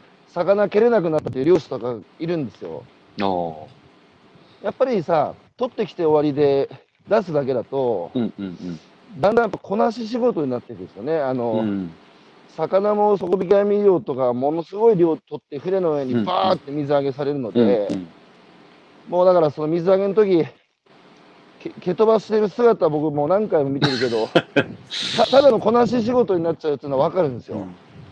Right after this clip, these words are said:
Speaker 1: だけど、消費者とつながった途端にね、あ、俺ら食い物を取ってたんだっていう、
Speaker 2: うん。
Speaker 1: 人の口の中に入れるもの、そして人の体を作るもの、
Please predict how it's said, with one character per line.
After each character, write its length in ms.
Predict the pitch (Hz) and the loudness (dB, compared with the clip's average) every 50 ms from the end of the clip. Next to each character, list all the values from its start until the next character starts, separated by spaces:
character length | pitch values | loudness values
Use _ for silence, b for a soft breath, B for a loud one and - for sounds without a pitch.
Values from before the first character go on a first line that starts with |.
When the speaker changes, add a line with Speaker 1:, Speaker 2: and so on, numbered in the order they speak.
| - - - - - - - - - | -20 -20 -20 -20 -18 -18 -20 -4 2
Speaker 1:
だ 140 | - 247 262 | 2 4 6
け 100 | 233 214 | 6 6
ど、 460 | 185 214 208 196 165 131 110 B B B B B B B _ _ _ - - - - - - - - - - - - - | 6 6 6 6 4 2 0 B B B B B B B _ _ _ -20 -20 -20 -20 -20 -20 -18 -18 -16 -16 -14 -12 -12
消 240 | - - 196 196 202 | -6 -2 0 0 0
費 100 | 185 - | 0 0
者 100 | 233 220 | -2 0
と 100 | 208 196 | 0 -2
つ 120 | 139 - | -4 -2
な 120 | 165 165 160 | -4 -2 0
が 80 | 156 | -2
っ 40 | 151 | -2
た 80 | 131 147 | -2 -2
途 140 | 147 151 147 | -2 -2 -2
端 180 | - 160 151 | 0 -2 -2
に 120 | 160 160 165 | 0 -2 -2
ね、 160 | 190 233 254 - - - - - - - - - - - - - - - - - - - - - - | -4 -4 -6 -8 -14 -18 -20 -20 -20 -20 -20 -20 -20 -20 -20 -20 -20 -20 -20 -20 -20 -18 -18 -10 -2
あ、 120 | - 156 139 | 0 0 0
俺 220 | 123 139 196 226 | 2 2 4 4
ら 220 | 240 165 131 101 - - - - | 4 4 0 -2 -6 -10 -14 -14
食 160 | - - 190 | -6 -4 -2
い 120 | 208 226 | -2 0
物 300 | 226 254 269 262 254 208 | 0 0 0 2 0 0
を 60 | 175 | -2
取 220 | - - - 226 - | -4 -6 -12 -12 -4
っ 40 | - | -4
て 100 | 208 165 | -2 -2
た 140 | 156 143 | 0 -2
ん 100 | 135 127 | -2 -2
だ 100 | 110 120 | -2 -4
っ 40 | 123 | -4
て 180 | - - - 117 | -4 -8 -10 -8
い 400 | 117 101 98 90 87 87 76 73 | -8 -8 -8 -8 -8 -10 -10 -12
う、 60 | - - - - - | -14 -16 -20 -12 -6
Speaker 2:
う 40 | 107 | -4
ん。 300 | 104 95 95 92 90 87 | -2 -2 -2 -2 -4 -6
Speaker 1:
人 220 | 85 - - 202 208 | -6 -2 -2 0 0
の 120 | 220 220 | 0 -2
口 220 | 175 - - - | -4 -4 -8 -4
の 120 | 220 220 214 | -2 0 2
中 240 | 220 233 226 233 226 | 2 2 2 2 0
に 80 | 196 | 0
入 40 | 165 | 0
れ 60 | 156 | 0
る 100 | 151 147 | 0 -2
も 80 | 139 139 | -2 -4
の、 200 | 165 190 208 180 - - - _ _ - - | -4 -4 -6 -10 -16 -20 -20 _ _ -20 -10
そ 80 | - 190 | -8 -8
し 120 | 175 - | -8 -4
て 340 | - 190 180 175 175 170 165 | -4 -2 0 2 2 2 0
人 180 | 151 - - 190 | 0 -2 -6 -4
の 100 | 180 180 | -4 -2
体 280 | - 175 180 180 175 | 0 0 0 2 2
を 100 | 190 190 | 2 0
作 200 | 175 - - 220 | 0 -2 -6 -4
る 80 | 208 175 | -4 -4
も 120 | 135 113 | -4 -4
の、 200 | 98 123 156 160 | -6 -6 -8 -10